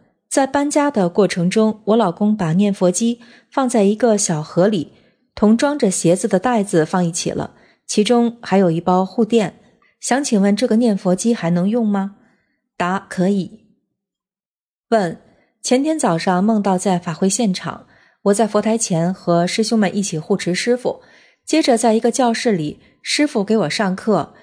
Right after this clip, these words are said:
师父对我说：“什么是佛性？佛性没有动，没有静，没有生，没有灭，没有去，也没有，没有是，也没有非，无往无住。”我在试卷上做笔记，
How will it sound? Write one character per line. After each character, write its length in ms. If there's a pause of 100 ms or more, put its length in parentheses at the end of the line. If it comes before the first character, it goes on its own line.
(140)
师 220
父 100
对 140
我 160
说 480
：“什 160
么 80
是 140
佛 220
性？ 320 (300)
佛 180
性 160
没 120
有 160
动， 320
没 140
有 160
静， 420
没 140
有 140
生， 380
没 120
有 120
灭， 300 (300)
没 100
有 180
去， 420 (440)
也 140
没 160
有， 340 (1000)
没 160
有 180
是， 300
也 120
没 140
有 160
非， 540
无 100
往 240
无 120
住。” 360 (500)
我 120
在 200
试 180
卷 220
上 280
做 160
笔 200
记， 420